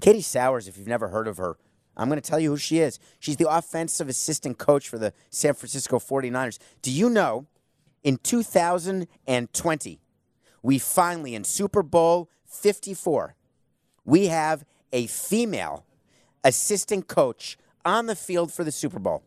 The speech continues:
First time ever. She's not just the first woman, she's also the first openly gay coach to ever appear on a Super Bowl sideline. It's like Yahtzee for the N F L.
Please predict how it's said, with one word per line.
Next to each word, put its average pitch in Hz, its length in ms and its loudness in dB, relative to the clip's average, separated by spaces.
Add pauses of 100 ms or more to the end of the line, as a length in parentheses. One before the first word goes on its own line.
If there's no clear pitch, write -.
(240)
First - 340 2
time 170 280 0
ever. 127 280 -2 (1160)
She's 165 260 0
not 220 220 2
just - 240 -8
the 180 60 -6
first - 420 -2
woman, 143 380 0 (220)
she's 170 280 -2
also 220 280 4
the 220 120 -2
first 196 420 -4 (100)
openly 185 440 0
gay 175 400 0
coach - 680 -2 (300)
to 170 260 2
ever 185 300 0
appear 151 500 0 (160)
on 143 160 2
a 143 40 0
Super 156 300 2
Bowl 139 220 4
sideline. 92 480 -2 (960)
It's 208 300 4
like 196 240 2
Yahtzee 151 680 -2
for 147 160 -2
the 131 160 2
N 120 120 2
F 117 180 -2
L. 82 220 -4